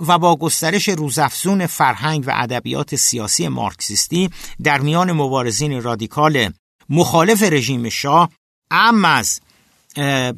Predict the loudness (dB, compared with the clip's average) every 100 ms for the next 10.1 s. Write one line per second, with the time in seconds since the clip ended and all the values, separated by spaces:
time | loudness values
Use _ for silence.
0 | -6 -6 -2 2 2 0 -4 -2 -2 4
1 | 4 4 -2 -16 -14 -4 2 4 4 4
2 | 2 2 0 0 -4 -6 -2 0 0 -4
3 | _ _ -2 2 2 2 0 2 0 -2
4 | -2 0 2 2 6 4 4 -6 _ -2
5 | -2 2 2 4 6 6 6 2 -2 -2
6 | -2 2 2 2 -2 -16 -4 -2 0 2
7 | 2 2 -2 0 0 0 -2 -6 _ 0
8 | 2 2 2 2 2 2 0 -2 -4 -4
9 | -4 -6 -6 -6 -8 -8 -8 -8 0 0